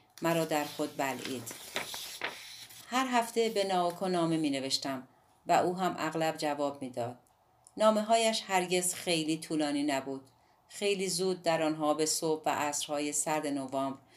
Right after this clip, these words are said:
اشاره می‌کرد. زمانی که پاییز داشت فرا می‌رسید، به توکیو بازگشتی. بنابراین برای مدتی نمی‌توانستم بگویم. این خلایی که در درونم ایجاد شده،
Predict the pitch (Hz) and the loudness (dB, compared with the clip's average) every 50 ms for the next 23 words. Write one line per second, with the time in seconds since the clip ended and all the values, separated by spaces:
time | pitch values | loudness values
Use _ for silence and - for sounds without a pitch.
0 | - - _ _ - 156 151 - 151 139 135 135 131 131 123 123 - 131 120 127 | -20 -20 _ _ -4 -2 -2 -2 -2 -2 -2 -2 -4 -6 -6 -8 -8 -8 -8 -8
1 | - - - - _ _ - - _ _ - - - - - _ _ _ _ _ | -10 -14 -20 -20 _ _ -14 -14 _ _ -20 -20 -20 -20 -20 _ _ _ _ _
2 | _ _ - - - - _ _ _ _ _ _ _ _ _ _ _ _ _ _ | _ _ -20 -20 -20 -20 _ _ _ _ _ _ _ _ _ _ _ _ _ _
3 | - - _ _ _ _ _ _ _ _ _ _ _ _ _ _ _ _ _ _ | -20 -20 _ _ _ _ _ _ _ _ _ _ _ _ _ _ _ _ _ _
4 | _ _ _ _ _ _ _ - - _ _ _ _ _ - - - 277 277 277 | _ _ _ _ _ _ _ -20 -20 _ _ _ _ _ -6 -2 0 2 4 4
5 | 285 285 285 277 285 - 269 262 - 247 240 226 220 220 220 208 202 - 214 208 | 6 6 6 4 4 2 -2 -4 -2 0 0 2 2 0 -2 -2 -4 -4 -4 -4
6 | 202 - - 190 185 180 180 180 185 180 175 180 180 - - - 196 190 190 - | -4 -4 -4 -2 -4 -2 -2 -4 -4 -4 -2 -2 -2 -2 -2 -4 -6 -10 -12 -14
7 | _ _ _ _ _ _ 190 196 196 202 202 202 - 202 202 202 190 196 185 180 | _ _ _ _ _ _ -8 -8 -6 -6 -8 -6 -4 -4 -4 -2 -2 -2 -2 -4
8 | 175 180 - 165 165 160 - - - 156 151 156 - - - _ _ _ - _ | -4 -4 -6 -6 -4 -2 -2 -2 -4 -6 -12 -14 -16 -20 -20 _ _ _ -20 _
9 | _ _ _ 185 185 180 175 175 175 180 175 180 185 190 190 180 185 180 175 185 | _ _ _ 0 2 2 2 2 0 0 -2 -2 -4 -4 -4 -4 -2 -2 -2 -2
10 | 190 190 190 185 175 170 180 180 180 180 - 185 185 190 196 196 185 - 180 165 | -2 -2 -2 -2 -2 -2 -2 -4 -4 -4 -4 -4 -4 -4 -4 -6 -6 -6 -6 -6
11 | 160 160 160 165 160 - - 165 160 156 160 160 156 160 156 156 156 151 151 151 | -4 -4 -4 -2 -4 -4 -4 -6 -6 -4 -4 -4 -4 -4 -4 -4 -4 -6 -8 -10
12 | - _ _ _ _ _ _ _ _ _ _ _ _ - 240 240 226 - - 208 | -14 _ _ _ _ _ _ _ _ _ _ _ _ -4 -2 -2 -2 -2 -4 -4
13 | 196 202 202 208 208 202 208 226 214 196 196 190 190 190 190 190 185 180 190 202 | -2 0 0 0 -2 -2 -4 -6 -6 -4 -4 -4 -2 -2 -2 -2 -2 -2 -4 -4
14 | 190 185 185 180 180 175 175 170 170 170 - 175 165 160 175 170 170 170 | -4 -2 -2 -2 -2 -2 -4 -4 -4 -4 -6 -6 -6 -4 -4 -4 -4 -6